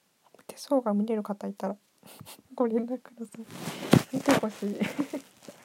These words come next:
そういうの、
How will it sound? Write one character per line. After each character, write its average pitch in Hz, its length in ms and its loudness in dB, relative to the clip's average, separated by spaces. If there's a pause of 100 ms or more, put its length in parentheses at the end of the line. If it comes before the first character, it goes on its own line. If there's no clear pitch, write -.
(2250)
そ 247 80 -4
う - 20 -2
い 214 40 -2
う - 20 -4
の、 202 100 -4